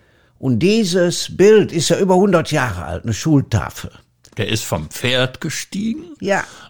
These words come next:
Speaker 2: Und er sieht da einen armen Mann liegen, der ist auch fast unbekleidet. Er hat gerade mal seine Lenden bedeckt. Und er stützt ihn mit dem linken Arm, damit er halbwegs aufrecht sein kann. Und mit der rechten Hand schiebt er ihm etwas in den Mund.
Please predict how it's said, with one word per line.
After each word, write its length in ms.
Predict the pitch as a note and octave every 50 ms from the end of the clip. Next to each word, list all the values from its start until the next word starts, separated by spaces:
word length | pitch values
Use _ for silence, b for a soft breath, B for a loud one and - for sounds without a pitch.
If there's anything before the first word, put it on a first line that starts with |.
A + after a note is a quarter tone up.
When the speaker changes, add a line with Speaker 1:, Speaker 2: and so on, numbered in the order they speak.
| _
Speaker 2:
Und 220 | - A#2+ A2+ A2 G2
er 140 | G2 G2 F2
sieht 340 | E2 A#2 A#2 D3 E3+ F3 -
da 180 | C#3+ B2+ B2+ -
einen 600 | - - G#2 G#2 G#2 G2+ G2 F#2+ F#2+ F#2+ F#2 - -
armen 480 | G#2 G#2+ A2 G#2+ A2 A2 G2+ F2+ F2+ F2
Mann 360 | F2 F#2 G2+ A2 A#2+ C3 C3
liegen, 540 | B2+ C3 C#3+ C#3+ D3+ D3+ D3+ E3+ F3 D#3+ B2+
der 220 | B2 G#2 G2 -
ist 180 | A2+ A2 - -
auch 160 | - F#2+ F2
fast 380 | - - - B2 G2+ - - -
unbekleidet. 880 | - A2+ G#2+ G#2 G2+ B2+ C3 - - C#3+ C#3 C#3 C#3+ C#3+ - - -
Er 100 | - G2+
hat 140 | F#2+ A2 A2
gerade 240 | - G#2+ G2+ G2 G#2+
mal 220 | G2+ F#2+ F#2+ F#2
seine 260 | F#2 G2+ F#2+ F2+ F2 E2+
Lenden 460 | F2 F#2 F#2+ G#2 A2 A2+ C3+ C3+ B2+
bedeckt. 640 | D3 C#3+ D3 D3+ E3+ A3+ A#3+ - - - - - B B B B B B B B B B B B B _
Und 220 | - A#2+ A#2+ -
er 160 | - A2 G#2+
stützt 680 | G2 - - - - - D#3+ E3+ F3 - - - - -
ihn 260 | - D3 D3 D3 C#3 C3
mit 180 | B2 A#2 -
dem 180 | A#2+ G#2+ G2 F#2+
linken 500 | G2 G#2+ A2 A2+ A#2 - - D3 D3 -
Arm, 320 | - - C3+ C#3+ D3+ E3 D#3+
damit 280 | C3 A2+ A2 A#2+ B2+ -
er 120 | G#2+ F#2+ G2+
halbwegs 460 | G#2 G#2+ A2 - - G#2 G2 - -
aufrecht 600 | - F2 G2+ G2 F#2+ - - C3 C#3 C3 C3+ -
sein 300 | - - C3 C#3 C#3+ C#3+
kann. 320 | - - D3 D#3 D3+ D#3+ F#3
Und 180 | - A2 G#2+
mit 180 | G#2+ A2+ A2+ -
der 140 | A2+ G2 F2
rechten 640 | F2 F2 F#2+ G#2 - - - - - D3+ D3 A#2+ -
Hand 340 | F2+ F2+ F2+ F#2+ A2+ A#2+ -
schiebt 420 | - - - A#2+ A2+ A2 A2+ - -
er 60 | A#2
ihm 180 | A#2 A2 A2
etwas 360 | A2 G2 G2 - - G2+ - -
in 60 | A2 G2
den 140 | F#2+ F#2+
Mund. 360 | F#2 E2 D2+ - - - -